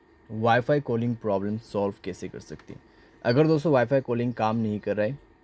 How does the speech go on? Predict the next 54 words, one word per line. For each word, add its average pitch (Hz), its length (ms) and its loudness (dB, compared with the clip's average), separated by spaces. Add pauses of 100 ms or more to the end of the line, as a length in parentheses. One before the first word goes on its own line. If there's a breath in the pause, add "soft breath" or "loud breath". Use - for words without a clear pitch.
तो 127 80 2
दोस्तों 165 240 2
हो 165 60 2
सकता 151 280 -2
है 139 60 4
आप 131 60 2
उसको 123 220 -4
अच्छे 113 220 -4
से 110 100 -6
चलाना 98 400 -4
नहीं 98 220 -4
जानते 131 320 2
होंगे, 131 240 2
या 113 180 2
फिर 107 180 -4
आपने 98 200 -4
सेटिंग 107 360 -4
नहीं 113 200 2
किया 135 160 2
होगा, 127 200 4
या 120 200 2
फिर 156 160 -8
किसी 151 260 -8
तरह 147 220 -4
का 123 100 -2
प्रॉब्लम 117 480 -2
इशू 107 220 -6
हो 101 100 -4
सकते 117 360 -6
हैं 147 200 2 (320 loud breath)
जो 156 200 4
कि 202 120 -4
दोस्तों 156 340 0
आप 131 80 2
उसको 110 300 -6
फिक्स - 380 -12
कर 101 120 -6
सकते 101 380 -8
हैं। 98 140 -4 (200 loud breath)
और 135 140 4
कैसे 165 320 0
उसका 143 260 0
इस्तेमाल 120 440 -2
होता 147 200 -2
है 143 80 0
दोस्तों 127 280 -4
मैं 117 140 0
आपको 107 280 -4
यहाँ 98 240 -2
पे 101 120 -6
बताने 127 380 0
वाला 127 220 4
हूँ, 120 160 0
तो 123 240 -2